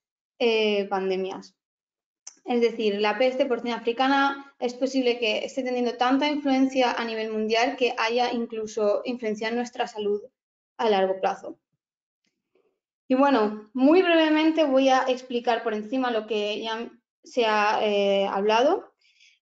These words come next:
Eh, la peste porcina africana es un virus de A D N muy grande que, como se ha mencionado anteriormente, pues, al ser de A D N grande es muy estable en el medio ambiente,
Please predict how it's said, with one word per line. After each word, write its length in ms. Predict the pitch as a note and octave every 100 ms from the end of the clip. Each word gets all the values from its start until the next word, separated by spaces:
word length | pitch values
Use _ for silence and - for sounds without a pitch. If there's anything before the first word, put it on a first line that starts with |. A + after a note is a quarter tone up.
| _
Eh, 460 | C4 B3 A#3+ A#3+ A#3
la 120 | A#3
peste 240 | A#3+ A#3+
porcina 280 | A3+ G#3+ G#3+
africana 640 | G3+ G#3+ A#3+ D#4+ E4 E4 -
es 160 | B3
un 100 | A#3+
virus 220 | G#3+ G#3
de 80 | G3
A 140 | G3 G3
D 200 | F#3+ G#3+
N 320 | D4+ F#4+ G4+
muy 240 | A#3 G#3+ G3+
grande 640 | A3 C4+ D#4 D#4+ F4+ - _
que, 520 | B3+ A3 A3 - _ _ _
como 240 | - A#3+ A#3+
se 140 | A#3+
ha 40 |
mencionado 440 | A3+ A3+ A3+ A#3 A3 A3
anteriormente, 520 | A3 A3+ A#3+ B3+ G#3
pues, 280 | G#3+ G#3+ - _
al 120 | A#3+
ser 280 | A#3 C4+ B3+
de 80 | A#3+
A 120 | A3+
D 100 | A3+
N 400 | A#3 A3+ A3+ - _
grande 640 | - B3 B3+ C#4 C#4+ C#4+
es 100 | B3
muy 300 | B3 B3 D4+
estable 400 | D4+ C#4+ B3+ A#3+
en 80 | A#3
el 120 | G#3+
medio 220 | G#3 G3+ G3
ambiente, 600 | G#3 B3+ C4+ C4 C4+